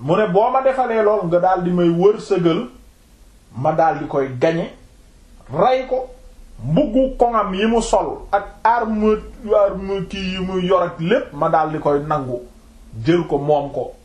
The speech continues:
te loolu lépp mu nekk ci sa yoon, yow borom bi subhaanahu wa ta'ala." Loolu la Seydina Sa'd ibn Abi Waqqas radiyallahu anhu daal di ñaan.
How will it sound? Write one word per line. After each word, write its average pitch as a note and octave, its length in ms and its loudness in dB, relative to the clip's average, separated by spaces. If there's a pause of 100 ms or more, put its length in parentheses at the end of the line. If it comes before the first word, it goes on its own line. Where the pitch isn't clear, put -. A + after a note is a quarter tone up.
(360)
te D3 80 -4
loolu C#3+ 300 2
lépp C3+ 120 -2
mu C3 120 -8
nekk B2+ 320 -6
ci B2+ 100 -10
sa B2 120 -4
yoon, A2+ 240 -2
yow G#2+ 160 0
borom G2+ 340 -2
bi F#2+ 60 -12
subhaanahu G2+ 340 -4
wa F#2+ 60 -4
ta'ala." G2 300 0
Loolu E3 220 2
la F#3+ 60 2
Seydina E3+ 460 0
Sa'd E3 260 0
ibn D#3 160 0
Abi D3+ 240 0
Waqqas D3+ 480 0 (800)
radiyallahu E3 800 2
anhu D#3 200 -4
daal D3 240 2
di C#3+ 120 -4
ñaan. C#3 240 -2